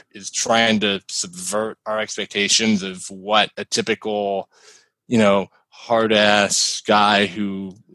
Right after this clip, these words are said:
comes into contact with a kid and how that relationship normally goes, where the kid will melt the guy's heart. And this movie is like, nope, he, he's, he doesn't get charmed by the kid. He just keeps treating him badly. <laughs>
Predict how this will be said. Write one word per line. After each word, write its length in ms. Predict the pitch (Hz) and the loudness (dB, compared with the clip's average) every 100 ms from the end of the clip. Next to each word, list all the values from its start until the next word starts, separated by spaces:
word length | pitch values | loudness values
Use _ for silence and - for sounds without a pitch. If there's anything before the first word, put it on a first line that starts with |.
| - - - | -20 -20 -20
comes 220 | - 120 104 | -2 0 0
into 120 | 98 | 0
contact 240 | 107 107 | 0 0
with 140 | 98 95 | -2 -8
a 60 | - | -8
kid 520 | - 117 107 104 101 | -4 2 4 4 2
and 220 | 101 101 | 0 -2
how 180 | - 113 | -2 -2
that 220 | 104 110 | 0 0
relationship 480 | 101 104 101 98 104 | -2 -6 -6 -6 -4
normally 320 | 110 110 95 | -2 -2 -2
goes, 500 | 92 101 104 104 98 | -4 -4 -4 -4 -8
where 80 | 98 | -10
the 80 | 87 | -16
kid 220 | - 110 | -8 -6
will 80 | 101 | -2
melt 260 | 95 104 101 | -2 -2 -4
the 80 | |
guy's 280 | 104 95 90 | -4 -4 -4
heart. 380 | - 101 104 98 | -4 -2 -2 -4
And 400 | - 98 98 92 - - - _ _ _ | -8 -6 -4 -6 -10 -20 -20 _ _ _
this 120 | 120 | 0
movie 200 | 113 117 | 2 2
is 120 | 107 104 | 2 0
like, 160 | 98 - - | -2 -4 -2
nope, 280 | 117 120 107 _ | 2 2 0 _
he, 160 | 113 120 | -10 -10
he's, 1000 | - 120 110 - - - - - - - - - - - _ _ | -6 -6 -4 -4 -4 -6 -10 -6 -6 -8 -18 -20 -20 -20 _ _
he 280 | _ - 131 | _ -4 2
doesn't 200 | 131 127 | 4 4
get 220 | 120 - | 2 0
charmed 420 | - - 113 113 | -2 0 2 2
by 100 | 107 | 0
the 80 | 101 | -2
kid. 340 | - 101 101 90 | -6 -4 -4 -4
He 240 | - 113 | -6 -4
just 440 | 107 110 - - _ _ _ _ _ _ | -2 -4 -4 -14 _ _ _ _ _ _
keeps 220 | - 113 - | -6 -6 -6
treating 340 | - 120 113 | -6 -2 0
him 120 | 110 - - | 0 -2 0
badly. 500 | 104 98 92 92 | 2 2 0 -2
<laughs> 40 | 92 | -2